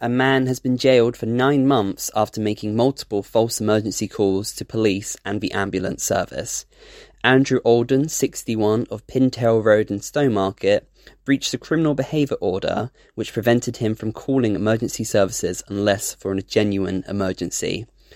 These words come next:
Suffolk Police logged seventy-three calls from his home address between March the second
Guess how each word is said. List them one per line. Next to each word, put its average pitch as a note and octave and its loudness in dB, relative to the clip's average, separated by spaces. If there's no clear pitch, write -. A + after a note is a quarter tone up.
Suffolk A2 2
Police A2 0
logged G#2+ 4
seventy-three C3+ 0
calls G#2 -4
from G#2 -2
his A2 -6
home G#2+ 0
address - -2
between G2+ -4
March G#2+ 2
the - -14
second F#2 -6